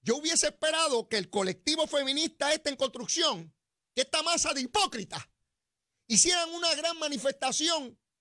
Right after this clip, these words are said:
en el Senado para criticar que no se hayan atendido esas medidas. Fíjense, fíjense a quienes critican, a las que están haciendo algo. Yo pensé que iban a criticar al otro montón de legisladores,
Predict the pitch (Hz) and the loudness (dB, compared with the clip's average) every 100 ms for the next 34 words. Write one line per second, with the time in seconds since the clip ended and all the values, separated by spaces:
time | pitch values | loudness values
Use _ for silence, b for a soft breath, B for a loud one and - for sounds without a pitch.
0 | _ _ 254 254 254 294 311 370 277 180 | _ _ -2 0 0 0 2 0 0 -2
1 | 240 208 233 226 233 - - 247 - _ | -2 -2 -2 -4 -4 0 0 0 -4 _
2 | _ _ - 214 254 285 262 247 226 214 | _ _ -6 -2 0 0 0 -2 -2 -2
3 | 208 208 208 202 180 151 143 131 _ _ | -2 -2 -2 -2 -2 -2 -4 -8 _ _
4 | _ _ _ _ _ _ _ _ _ - | _ _ _ _ _ _ _ _ _ -4
5 | 202 285 381 - - 254 320 359 349 370 | -2 0 -2 -4 -4 -2 0 0 0 -4
6 | 349 349 349 311 359 330 - 254 247 _ | -4 -4 -2 -2 -2 -2 -4 -6 -8 _
7 | _ _ _ _ _ _ _ _ _ _ | _ _ _ _ _ _ _ _ _ _
8 | _ _ _ _ _ - 208 214 208 202 | _ _ _ _ _ -2 0 0 -2 -6
9 | - 269 330 - 262 277 311 269 233 220 | -2 -2 -2 -2 -4 -2 0 2 0 -4
10 | 208 _ _ _ _ _ _ - 190 226 | -6 _ _ _ _ _ _ -4 -2 0
11 | 226 214 - 220 214 208 208 208 - 208 | -2 0 -2 -2 -2 -2 0 -2 -4 -6
12 | - 190 214 202 196 208 208 208 202 214 | -6 -2 0 0 0 -2 -2 -2 -2 -2
13 | 208 202 202 208 220 220 285 339 302 - | 0 0 0 0 0 0 2 0 -2 -4